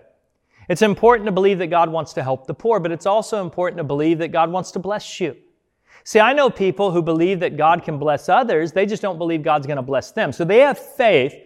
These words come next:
for other people, but they struggle to have faith for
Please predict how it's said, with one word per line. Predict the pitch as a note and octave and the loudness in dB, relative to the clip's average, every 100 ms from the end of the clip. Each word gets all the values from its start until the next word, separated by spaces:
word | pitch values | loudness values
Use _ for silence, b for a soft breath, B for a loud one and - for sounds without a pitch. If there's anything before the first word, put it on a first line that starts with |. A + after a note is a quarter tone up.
| b b b _ | b b b _
for | F3+ | 6
other | E3+ A#3 D#4 C4+ | 8 8 6 2
people, | E3 B2 A2 B2 C#3 F3 _ _ _ _ | 0 -4 0 0 0 -4 _ _ _ _
but | D#3+ | -2
they | F3 | -2
struggle | - G#3 G#3+ G#3+ | 0 2 2 2
to | F#3 | 0
have | E3 D#3+ | -2 -4
faith | - E3 D3+ D3+ | -2 0 0 -2
for | - B2+ B2 A#2+ | -2 2 4 2